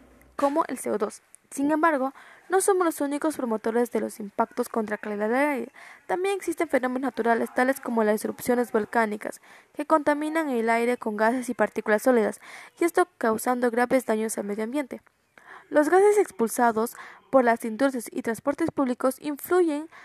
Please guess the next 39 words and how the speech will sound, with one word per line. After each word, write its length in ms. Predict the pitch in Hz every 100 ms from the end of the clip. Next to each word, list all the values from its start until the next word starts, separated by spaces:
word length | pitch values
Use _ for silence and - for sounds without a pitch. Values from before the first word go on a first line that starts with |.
| - _
al 160 | 254
deterioro 420 | 247 - 233 254 247
de 80 | 214
la 80 |
capa 340 | - 240 - 220
de 80 | 220
ozono. 380 | - - 226 - _ _ _ - _ -
Y 160 | 320
entre 180 | 302 294
los 100 | 285
contaminantes 540 | - 277 302 349 339 349
más 160 | 370
perjudiciales 720 | - 339 - 214 - 226 226
para 180 | - 214
la 120 | 202
capa 260 | - 220 233
de 60 |
ozono 240 | 226 247 262
se 120 | -
encuentra 480 | 220 277 262 254 - -
el 140 | 233
clorofluorocarbonos. 1300 | - 240 226 - 277 285 294 226 208 208 196 - - - - - - - _
Este, 320 | 392 392 -
al 120 | 294 302
llegar 360 | 294 285 - _
a 120 | - 226
la 240 | 214 -
estratosfera, 920 | - 220 - 214 - 269 - 233 226 -
entra 560 | - 240 226 - 262 - -
en 120 | 240
un 120 | 254
proceso 360 | 269 277 285 302
de 100 | 277
división 460 | 220 202 - 220 - - - _
que 120 | -
los 180 | 220 214
obliga 380 | 220 233 262 294
a 20 |
liberar 400 | 269 220 214 -